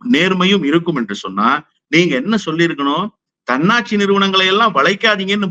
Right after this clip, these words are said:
மோடியை பார்த்தல்லவா நீங்கள் சொல்லியிருக்க வேண்டும். ஆனா நீங்க வளைக்கிற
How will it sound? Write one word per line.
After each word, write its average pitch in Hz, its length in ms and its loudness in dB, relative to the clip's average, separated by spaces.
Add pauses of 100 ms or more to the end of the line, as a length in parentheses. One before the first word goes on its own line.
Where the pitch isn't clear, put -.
மோடியை 220 320 0 (120)
பார்த்தல்லவா 180 420 0 (100)
நீங்கள் 170 240 -4
சொல்லியிருக்க 165 460 -2
வேண்டும். 123 260 -6 (300)
ஆனா 147 220 2
நீங்க 143 240 -2 (120)
வளைக்கிற 220 400 2